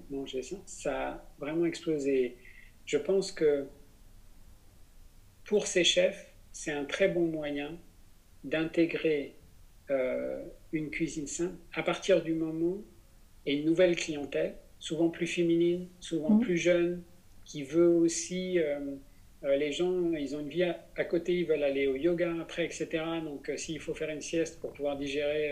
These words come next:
Speaker 1: euh, son bœuf bourguignon, ben, ça va pas le faire.
Speaker 2: <laughs>
Speaker 1: Donc, il y a une vie aussi qui évolue. Donc, c'est un moyen pour eux de s'adapter à ça sans le côté restrictif et sans dire, voilà, ah, je vous enlève ci, il n'y a pas
Speaker 2: Ouais.
Speaker 1: ci, il n'y a pas ça. Non, c'est,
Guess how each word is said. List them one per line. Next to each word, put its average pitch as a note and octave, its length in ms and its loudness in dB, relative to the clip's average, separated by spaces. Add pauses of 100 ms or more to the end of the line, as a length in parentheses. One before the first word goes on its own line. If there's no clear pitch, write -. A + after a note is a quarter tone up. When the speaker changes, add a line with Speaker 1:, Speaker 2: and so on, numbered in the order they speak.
Speaker 1:
euh, B2+ 40 -2
son C3+ 180 -8
bœuf C#3 220 0
bourguignon, C#3+ 520 -6
ben, B2 200 -12
ça C3+ 160 -14
va B2+ 60 -10
pas - 120 -8
le - 60 -6
faire. F3 300 0
Speaker 2:
<laughs> - 440 -2
Speaker 1:
Donc, D3 140 -6
il - 80 2
y - 0 -
a D#3+ 80 0
une D#3+ 60 -8
vie F3 160 -4
aussi F3 280 0
qui E3 100 -2
évolue. D3+ 420 -2 (540)
Donc, D#3 120 -4
c'est - 120 -4
un D#3 80 -2
moyen F#3 340 0 (100)
pour D#3 220 -2
eux F3+ 260 -6
de D3+ 60 -8
s'adapter C#3 440 -4
à C3+ 80 -6
ça - 340 -10 (160)
sans - 220 -10
le A3 40 -8
côté F#3+ 220 -6
restrictif E3 600 -8 (240)
et - 40 -16
sans D#3+ 160 -10
dire, D#3+ 160 -8
voilà, D3+ 280 -8
ah, F3 300 -6
je - 120 -10
vous D3 200 -12
enlève D3+ 220 -6
ci, F3 400 -10 (100)
il F3 60 -8
n'y E3 80 -2
a E3 40 -8
pas A#3+ 100 -4
Speaker 2:
Ouais. A3 60 0
Speaker 1:
ci, A3 200 -4
il - 40 -4
n'y D3+ 60 -4
a C#3+ 40 -12
pas D3 120 -10
ça. D3 220 -14
Non, D#3+ 260 -6
c'est, C#3 300 -10